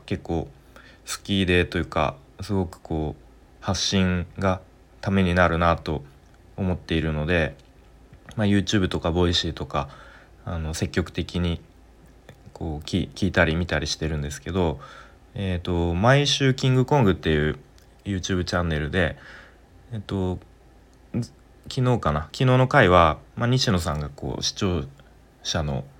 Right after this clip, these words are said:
コメントに、質問に答えるみたいな回で、<clears throat> そこで、なんか、エスエヌ、エスエヌエスの集客どうすればいいですかみたいな質問に答える場面があって、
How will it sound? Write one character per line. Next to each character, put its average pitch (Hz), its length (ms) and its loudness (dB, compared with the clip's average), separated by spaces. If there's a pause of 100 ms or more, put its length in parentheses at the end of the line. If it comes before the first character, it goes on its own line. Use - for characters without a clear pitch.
(160)
コ - 120 -4
メ 85 120 0
ン 80 80 -2
ト 82 140 -4
に、 110 240 2 (640)
質 - 220 -4
問 85 160 0
に 107 140 2
答 98 320 2
え 92 40 6
る 87 100 2
み 78 100 -2
た 82 120 -6
い 80 40 -4
な 80 80 -6
回 90 260 -2
で、 90 320 2 (640)
<clears throat> - 680 -12
そ 117 120 -2
こ 135 140 2
で、 131 180 6 (440)
な 139 60 -6
ん 135 40 -2
か、 98 100 6
エ 104 80 6
ス 180 120 2
エ 185 180 6
ヌ、 165 380 2 (180)
エ - 60 2
ス 165 140 2
エ 175 80 6
ヌ 180 100 4
エ 185 60 6
ス 120 140 0
の 95 80 2
集 110 240 0
客 110 520 -2 (300)
ど 117 120 -2
う - 20 -2
す 107 120 -4
れ 92 80 0
ば 90 140 4
い 90 100 2
い - 20 0
で 82 100 0
す - 100 -6
か 117 120 0
み 98 120 2
た 85 120 0
い 76 60 -2
な 73 140 -8 (1500)
質 - 260 -6
問 92 160 0
に 107 340 2
答 98 320 2
え 85 40 4
る 78 180 0 (360)
場 101 140 2
面 76 220 -2
が 76 200 -2
あ 87 40 0
っ 85 40 -8
て、 90 520 0